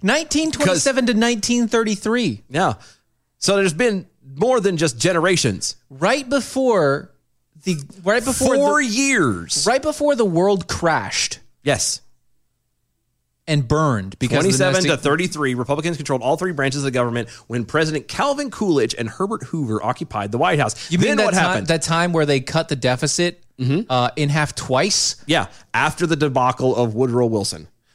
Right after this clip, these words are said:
Speaker 2: They turn around, come in there, cleaned all of that crap up, and then you get F D R rolls in.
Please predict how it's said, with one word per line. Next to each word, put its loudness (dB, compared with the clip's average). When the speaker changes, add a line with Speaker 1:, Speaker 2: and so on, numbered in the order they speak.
Speaker 2:
They 0
turn 0
around, 2
come 0
in 0
there, 0
cleaned -2
all 2
of 2
that 0
crap 0
up, 2
and 0
then 0
you -2
get -2
F -2
D -2
R 4
rolls 0
in. -6